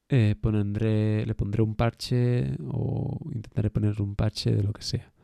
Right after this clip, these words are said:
Si no, pues veré a ver qué hago, si no uso pegamento para el que se usa para las cámaras de, de la bicicleta o no sé,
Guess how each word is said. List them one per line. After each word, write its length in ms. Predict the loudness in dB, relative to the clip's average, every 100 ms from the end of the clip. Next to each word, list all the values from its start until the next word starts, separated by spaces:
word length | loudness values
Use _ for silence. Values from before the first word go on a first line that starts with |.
| _ _ _ _ _ _ _ _ _
Si 220 | -4 2
no, 140 | 2 2
pues 400 | 4 4 4 2
veré 340 | 2 4 4
a 80 | 2
ver 480 | 0 0 -2 -4 -4
qué 140 | 0
hago, 240 | 0 2 -2
si 160 | -2
no 180 | -4 -2
uso 640 | 0 0 -2 0 0 0 2
pegamento 460 | 2 4 2 0
para 420 | 2 2 2 2 0
el 140 | -2
que 80 | -4
se 120 | -4
usa 180 | -4 -2
para 180 | 0 0
las 160 | -2
cámaras 460 | -2 0 2 0 0
de, 720 | 0 0 0 0 0 -2 -6 -4
de 80 | -2
la 80 |
bicicleta 720 | -2 -4 -6 -2 -2 0 0 0
o 520 | -2 -4 -8 -10 -14 _ _ _ _ -20 -8
no 120 | -2 -2
sé, 240 | -2